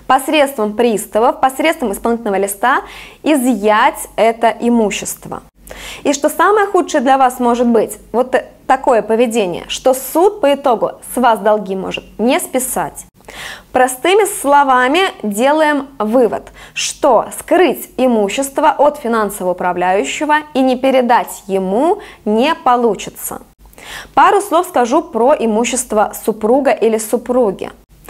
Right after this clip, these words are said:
Если этот автомобиль куплен в период брака и оформлен на вашего супруга или супругу,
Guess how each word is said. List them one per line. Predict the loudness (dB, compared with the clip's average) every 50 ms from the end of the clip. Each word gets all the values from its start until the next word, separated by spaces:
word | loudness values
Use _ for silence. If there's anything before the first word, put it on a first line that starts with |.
| -16 -14 -14 -10 -6 -2
Если | 0 0 0 0 0 0 -2
этот | -2 0 0 0 0 2 0 -2 -2 0 0
автомобиль | 0 0 0 -2 0 0 2 2 2 0 0 0 -2 -2 0 -2 -2 -4 -6
куплен | -4 -2 -2 0 0 0 0 -2
в | -2 -2
период | 0 2 2 2 2
брака | 2 0 0 0 0 -2 0 0 0
и | 0 0 0 2
оформлен | 2 0 0 -2 -2 0 2 2 2 0 -2 -4 -6 -6 -8 -6 -4
на | -2 0 2
вашего | 2 2 2 2 0 -4 -6 -6
супруга | -6 -4 -4 -6 -4 -2 0 0 0 0 -2
или | -2 -2 0 0 0
супругу, | -2 -2 -4 -6 -6 -6 -6 -4 -4 -2 -2 -2 -2 0 0 2 2 2 0